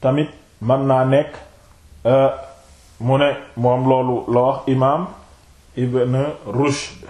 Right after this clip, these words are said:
Abul Walid, rahmatullah alayhi. Kon loolu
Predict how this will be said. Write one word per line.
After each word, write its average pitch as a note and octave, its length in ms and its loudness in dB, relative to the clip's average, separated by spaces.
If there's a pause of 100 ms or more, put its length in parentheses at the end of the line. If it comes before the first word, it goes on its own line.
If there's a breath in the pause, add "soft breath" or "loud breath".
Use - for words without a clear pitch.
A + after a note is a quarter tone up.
(220)
Abul D3 320 2
Walid, F#2 260 0 (2500 loud breath)
rahmatullah D3 800 0
alayhi. A2+ 280 0
Kon C#3+ 240 0
loolu A3+ 300 2